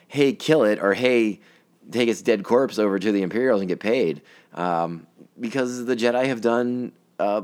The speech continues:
harm to the Mandalorians for, you know, countless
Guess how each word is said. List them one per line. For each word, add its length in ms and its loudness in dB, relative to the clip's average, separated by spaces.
harm 360 2
to 100 -2
the 60 -4
Mandalorians 580 0
for, 500 -2
you 140 -4
know, 100 0
countless 680 -4